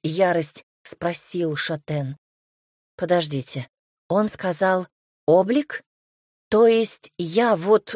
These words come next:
у лифта с котом разговаривала? О, боги!" "Ну, хозяин, там мир не магический. Девушка бы не оценила, если бы с ней начал разговаривать кот".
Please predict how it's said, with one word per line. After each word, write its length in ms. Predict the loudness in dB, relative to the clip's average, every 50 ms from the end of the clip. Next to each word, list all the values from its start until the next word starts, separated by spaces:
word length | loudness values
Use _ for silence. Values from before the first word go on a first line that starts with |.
| -10 _ -2
у 120 | 2 2 2
лифта 580 | 2 2 0 -2 -4 -4 0 4 4 4 4 0 _ _ _ _ _ _
с 200 | -12 -12 -10 -6
котом 720 | -4 -2 -2 -2 0 _ 2 4 4 4 2 0 -2 -4 -6 _ _ _ _ _
разговаривала? 920 | 2 2 4 2 2 2 0 2 2 2 0 0 -2 -2 -4 -6 -6 -8 -14 _ _ _ _ _ _ _ _ _ _ _
О, 320 | 2 4 6 6 6 4 4
боги!" 680 | 2 0 2 4 4 4 2 0 -2 -8 -8 -8 -10 -14 _ _ _ _ _ _ _ _ _ _ _ _ _ _ _ _ -6
"Ну, 280 | -4 -2 0 0 0
хозяин, 1040 | 0 0 0 0 0 0 -2 -4 -4 -4 -4 -6 -6 -6 -6 -4 -4 -2 -4 -4 -6 -8 _ _ _ _ _ _ -4
там 300 | -2 0 0 2 2 4
мир 220 | 6 6 4 4
не 140 | 4 4 4
магический. 1000 | 4 4 2 0 -2 -6 -6 -6 -6 -4 -4 -2 -4 -4 -6 -6 -4 -2 -2 -2 -4 _ _ _ _ _
Девушка 540 | -6 -2 0 0 0 0 -2 -4 -4 -4 -2
бы 180 | 0 0 0 0
не 180 | 2 2 2
оценила, 720 | 2 2 0 -2 -2 -2 0 0 0 -2 -2 -4 -2 -2 -2
если 400 | -2 0 0 -2 0 0 0 0
бы 140 | 2 0
с 120 | 0 0 -2
ней 160 | -2 0 0
начал 460 | 0 0 -2 -4 -4 -2 -2 0 0
разговаривать 920 | 0 0 0 0 0 0 0 0 0 2 2 2 0 0 0 -2 -4 -6 -8
кот". 500 | -6 -4 -2 -2 -2 -4 -6 -10 -14